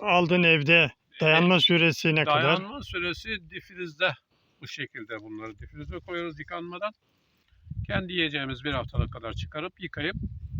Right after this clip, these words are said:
Speaker 2: yeniliyor. En güzel tüketim şu anda o şekilde.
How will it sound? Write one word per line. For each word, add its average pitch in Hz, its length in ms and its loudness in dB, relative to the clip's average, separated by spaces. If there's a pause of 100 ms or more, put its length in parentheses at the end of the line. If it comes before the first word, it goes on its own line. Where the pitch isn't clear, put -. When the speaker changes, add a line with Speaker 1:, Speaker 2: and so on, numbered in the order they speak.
(600)
Speaker 2:
yeniliyor. 123 360 -4 (840)
En 180 240 -4
güzel 131 300 -6
tüketim 147 500 -10
şu 131 180 -6
anda 113 280 -6
o - 220 -12
şekilde. - 400 -16